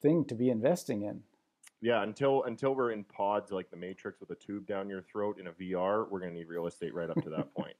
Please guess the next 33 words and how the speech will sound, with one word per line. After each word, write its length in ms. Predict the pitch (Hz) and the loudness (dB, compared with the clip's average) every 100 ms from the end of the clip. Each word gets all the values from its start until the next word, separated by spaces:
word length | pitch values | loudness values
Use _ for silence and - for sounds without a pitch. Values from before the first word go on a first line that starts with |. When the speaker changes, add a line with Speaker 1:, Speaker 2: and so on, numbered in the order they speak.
| _ | _
Speaker 2:
So 240 | 87 73 76 _ _ _ _ _ - | -8 -6 -8 _ _ _ _ _ 0
it's 160 | 285 285 | 4 4
Speaker 1:
Yeah. 60 | |
Speaker 2:
gonna 160 | 107 95 | 2 -2
be 160 | 85 90 | -4 -2
there 260 | 87 87 - | -2 -4 -2
for 80 | 92 | -2
a 60 | |
long 260 | 82 82 82 | 0 -2 -6
time. 240 | 85 80 - _ | -10 -10 -12 _
Speaker 1:
Well, 140 | 208 240 | 6 10
even 380 | 311 339 247 | 12 12 12
they 260 | 151 247 277 | 12 12 12
had 260 | 196 156 117 | 12 12 12
some 140 | 151 | 2
shelter, 580 | - 233 294 139 147 185 _ _ _ _ _ _ _ _ - | 8 10 10 8 4 4 _ _ _ _ _ _ _ _ 0
you 80 | |
Speaker 2:
Yeah, 120 | - 131 | 6 6
Speaker 1:
know? 80 | |
Speaker 2:
well, 80 | 113 | 6
even 240 | 123 120 110 | 4 4 0
if 120 | 107 | 2
you're 140 | 110 | 0
in 80 | 98 | 0
a 40 | |
pod, 420 | 92 117 110 95 87 | -2 2 2 2 0
there's, 240 | 92 90 | -6 -6
it's 160 | 95 _ | -14 _
gonna 220 | 98 92 | -14 -12
need 140 | 95 90 | -12 -6
less 240 | 92 - | -6 -6
Speaker 1:
Uh, 40 | 101 | -8
Speaker 2:
square 180 | 87 | -10